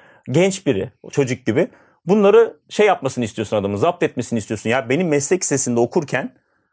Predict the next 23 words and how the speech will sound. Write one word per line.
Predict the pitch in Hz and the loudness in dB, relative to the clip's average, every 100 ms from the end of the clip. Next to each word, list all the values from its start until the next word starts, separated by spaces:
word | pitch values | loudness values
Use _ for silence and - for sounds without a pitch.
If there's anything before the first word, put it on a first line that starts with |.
| _ _ _ _ _ - | _ _ _ _ _ -4
kalma | 143 156 175 | -2 0 2
vardı | 208 185 123 | 2 0 0
bu | |
arada. | 104 101 | 0 0
Kalmışlardı | - 151 196 - 117 123 | 0 -2 -2 -2 -2 0
ama | 302 330 | 0 2
geçiyorlardı | 320 - 302 160 117 104 | 0 2 4 4 2 2
yani | 101 98 | 0 0
o | 92 | 0
daha | 98 | -2
sonraki | - 101 90 95 | 0 -2 -2 -2
bir. | 98 | -2
Bir | 170 | -2
sene | - 127 143 | -2 -2 0
kalmışlar | 151 143 - 113 | 0 -2 0 4
herhalde. | 110 113 | 4 4
Onları | 113 110 113 | 2 2 0
ders | 117 - | -2 0
olsun | 123 - 139 | -2 0 0
diye | 123 | 2
mi | |
bırakmışlar? | 101 92 - - 92 87 | 2 -2 -8 -6 -4 -2
Ne | 101 | -4